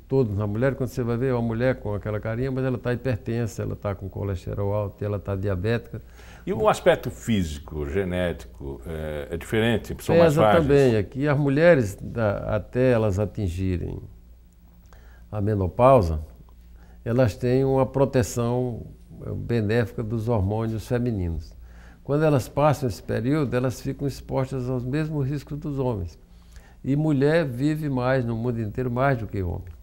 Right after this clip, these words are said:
Speaker 1: Elas têm uma expectativa de vida nas mulheres é sempre maior do que, do que nos homens. Por isso tem mais viúva do que, do que viúvo.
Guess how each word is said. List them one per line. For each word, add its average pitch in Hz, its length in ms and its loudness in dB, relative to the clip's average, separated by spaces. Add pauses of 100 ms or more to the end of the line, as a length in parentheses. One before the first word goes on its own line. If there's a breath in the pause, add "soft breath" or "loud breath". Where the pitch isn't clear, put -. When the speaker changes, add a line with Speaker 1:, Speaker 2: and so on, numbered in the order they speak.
(460)
Speaker 1:
Elas - 260 -8
têm 104 200 -8
uma 98 220 -6 (540 soft breath)
expectativa 113 560 -4
de 107 100 -2
vida 101 200 -2
nas 98 160 0
mulheres 101 560 0
é 101 120 -4
sempre 117 440 -4
maior 113 440 2
do 113 160 -4
que, 107 400 -6 (720 soft breath)
do 101 160 -6
que 107 140 -4
nos 117 180 0
homens. 101 140 -2
Por - 80 -8
isso 101 120 -8
tem 120 120 -6
mais 117 280 0
viúva 113 460 -2
do 117 140 -4
que, 113 380 -6 (100)
do 110 120 -6
que 120 180 0
viúvo. 98 440 -2